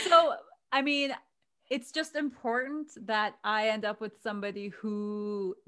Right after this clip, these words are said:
does enjoy cooking, or at least is good at it, or at least is willing to do it, honestly. Like, it's just as long as they're okay with taking that on, that'd be great. But I was thinking, how ideal would it be if I ended up with someone who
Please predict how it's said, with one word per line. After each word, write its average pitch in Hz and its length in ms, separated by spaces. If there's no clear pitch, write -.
does 262 300
enjoy 349 340
cooking, 330 560
or 226 100
at 202 120
least 202 200
is 170 140
good 269 240
at 285 180
it, 269 140
or 294 120
at 330 140
least 349 160
is 349 140
willing 240 260
to 233 140
do 165 180
it, 90 160
honestly. 165 400
Like, 220 140
it's 247 100
just - 100
as 294 120
long 320 180
as 311 140
they're 226 280
okay 202 360
with 196 100
taking 196 320
that 180 180
on, 180 340
that'd 226 140
be 254 120
great. 269 420
But 277 120
I 294 80
was 302 120
thinking, 427 420
how 330 200
ideal 330 360
would 330 120
it 269 140
be 302 160
if 294 160
I 277 80
ended 294 340
up 302 140
with 302 120
someone 269 280
who 247 300